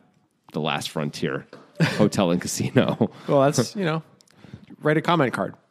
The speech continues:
Speaker 1: Yeah. Maybe one day
Speaker 2: Make a,
Speaker 1: I'll
Speaker 2: make a comment.
Speaker 1: write a comment card.
Speaker 2: I have a comment.
Speaker 1: Yeah.
Speaker 2: Michael Adamo's been showing up a lot recently in our breakdowns.
Speaker 1: Like, is this the third time
Speaker 2: It
Speaker 1: recently?
Speaker 2: might even be the fourth.
Speaker 1: Really?
Speaker 2: And all online hands. I feel like there's two guys who have really shown up in a lot of these big online tournaments over the course of the pandemic, and it's Michael Adamo and Christoph Vogelsang.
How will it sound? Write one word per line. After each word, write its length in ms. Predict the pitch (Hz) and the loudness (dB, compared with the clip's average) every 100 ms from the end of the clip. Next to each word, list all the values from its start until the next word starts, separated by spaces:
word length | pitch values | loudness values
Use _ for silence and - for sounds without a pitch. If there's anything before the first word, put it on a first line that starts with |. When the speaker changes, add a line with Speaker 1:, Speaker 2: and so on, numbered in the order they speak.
| _ _ - | _ _ -4
Speaker 1:
Yeah. 260 | 90 65 - _ _ _ _ _ - - | -2 -2 -6 _ _ _ _ _ -20 -8
Maybe 240 | - 90 85 | -2 2 2
one 200 | 76 69 | 2 0
day 100 | 65 | 0
Speaker 2:
Make 100 | - | 0
a, 20 | |
Speaker 1:
I'll 140 | 131 - | -2 -2
Speaker 2:
make 200 | 156 135 | -2 -2
a 40 | |
comment. 380 | 131 143 113 87 - | 0 0 0 -4 -4
Speaker 1:
write 280 | 95 90 85 | 2 2 2
a 60 | |
comment 500 | 85 - 82 78 - | -2 -4 -2 -2 -4
card. 140 | - 139 | -4 2
Speaker 2:
I 40 | |
have 100 | 170 | 2
a 60 | 190 | 2
comment. 560 | - 135 123 156 - - _ - | -2 -2 -2 -2 -6 -18 _ -2
Speaker 1:
Yeah. 200 | 151 - _ _ - | -2 -2 _ _ -4
Speaker 2:
Michael 360 | 156 190 262 202 | 0 2 4 4
Adamo's 380 | 135 170 190 127 | 4 4 4 2
been 120 | 127 | 0
showing 320 | - 143 165 | 0 2 2
up 140 | 165 | 2
a 40 | 127 | 2
lot 240 | 120 151 | 2 2
recently 540 | 131 107 117 113 110 107 - | -2 -4 -6 -6 -6 -8 -10
in 120 | 139 | -4
our 100 | 123 | -2
breakdowns. 680 | 107 113 117 101 78 - - _ _ 104 | 0 -2 -2 -4 -6 -12 -18 _ _ -2
Speaker 1:
Like, 220 | 113 - | -2 -2
is 100 | 127 | -4
this 140 | 131 123 | -2 -2
the 80 | 123 | 0
third 260 | 131 123 | 0 0
time 220 | 147 147 | 0 0
Speaker 2:
It 260 | 180 _ - | -2 _ -4
Speaker 1:
recently? 200 | 160 160 | 0 2
Speaker 2:
might 140 | 175 247 | 2 2
even 200 | 240 240 | 0 0
be 80 | 247 | 0
the 80 | |
fourth. 440 | 208 226 208 139 - | 0 2 2 0 0
Speaker 1:
Really? 320 | 240 202 104 | 2 2 2
Speaker 2:
And 340 | 160 156 151 - | 2 2 0 0
all 180 | 156 185 | 2 4
online 460 | 185 185 160 165 | 4 4 4 4
hands. 260 | 165 143 135 | 4 4 2
I 220 | 151 151 | 2 2
feel 120 | 151 | 4
like 100 | 208 | 4
there's 180 | 202 165 | 6 4
two 180 | - 214 | 4 4
guys 360 | 175 147 156 143 | 6 6 4 2
who 80 | 151 | 0
have 140 | 123 | 4
really 180 | 143 139 | 2 2
shown 200 | 151 143 | 2 4
up 140 | 139 147 | 4 4
in 80 | 131 | 4
a 40 | |
lot 300 | 120 127 147 | 4 4 4
of 100 | 135 | 2
these 160 | 139 113 | -2 0
big 220 | 135 123 | 0 2
online 260 | 123 120 | 2 0
tournaments 440 | 113 120 113 110 123 | -2 -2 -2 -2 -2
over 180 | 110 107 | -2 -2
the 80 | 107 | -2
course 240 | 127 117 | -2 -2
of 60 | 117 | -4
the 60 | |
pandemic, 460 | 110 113 107 104 101 | -2 -2 -2 -2 -2
and 100 | 107 | -4
it's 100 | - | -2
Michael 260 | 127 123 131 | -4 0 0
Adamo 320 | 113 117 117 | 2 2 0
and 100 | 104 | 0
Christoph 380 | 123 107 113 104 | -2 -2 -2 0
Vogelsang. 480 | 104 98 - 82 | -2 -2 -8 -10